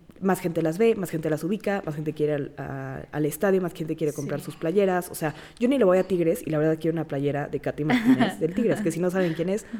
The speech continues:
Speaker 1: busquen sus goles, es buenísima, juega también para México, se los recomiendo.
Speaker 2: Les vamos a poner un post con todos estos nombres y todas estas jugadoras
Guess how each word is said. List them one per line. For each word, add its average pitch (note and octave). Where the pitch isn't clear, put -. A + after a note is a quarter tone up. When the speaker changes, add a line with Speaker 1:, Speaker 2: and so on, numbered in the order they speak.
Speaker 1:
busquen F3+
sus C#3+
goles, G#3+
es D#3
buenísima, F#3
juega E3+
también D3+
para C#3+
México, F3+
se D#3+
los C#3+
recomiendo. C#3
Speaker 2:
Les A#3
vamos C4+
a C4
poner G3+
un A3+
post A#3+
con G3
todos A3
estos G#3+
nombres G3+
y G3
todas F#3+
estas G3
jugadoras F3+